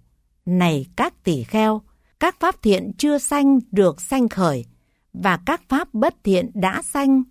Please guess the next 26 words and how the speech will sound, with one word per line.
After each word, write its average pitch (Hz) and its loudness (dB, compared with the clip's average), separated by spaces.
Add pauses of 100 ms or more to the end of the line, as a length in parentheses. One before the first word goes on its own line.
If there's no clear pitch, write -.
(120)
được 180 2
đoạn 170 -2
tận. 156 -2 (1800)
Sáu 185 -2
mươi 254 4
sáu. 208 -4 (840)
Ta 302 0
không 294 0
thấy 240 2
một 180 2
pháp 320 -4
nào 170 0
khác, 302 -6 (640)
này 175 0 (120)
các 302 -6
tỷ 151 0
kheo. 220 0 (760)
Do 277 0
pháp 311 -4
ấy, 233 2 (380)
các 349 -4
pháp 339 -2
bất 359 -2
thiện 190 2
chưa 285 2
sanh 269 2